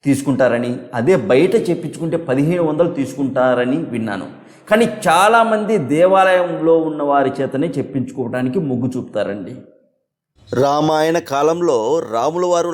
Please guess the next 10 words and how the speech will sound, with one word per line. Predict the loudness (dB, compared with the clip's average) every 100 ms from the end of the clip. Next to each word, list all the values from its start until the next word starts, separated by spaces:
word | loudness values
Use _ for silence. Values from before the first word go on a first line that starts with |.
| -4
లక్ష్మణ్ | -6 -10 -10 -6
వారు, | -2 -2 -4 -8 -14 _ _ _ -8
అలాగే | -4 -4 -4 -6 -6 -10
సప్త | -12 -14 -8 -6 -6
ఋషులు | -12 -16 -12
కూడా | -8 -8 -8 -12 -12
ఈ | -12 -12 -12 -10 -6
దేవాలయంలో | -4 -2 -2 -2 -6 -8
ఉన్నటువంటి | -10 -12 -14 -14 -18
స్వామివారితో | -14 -12 -10 -10 -10 -12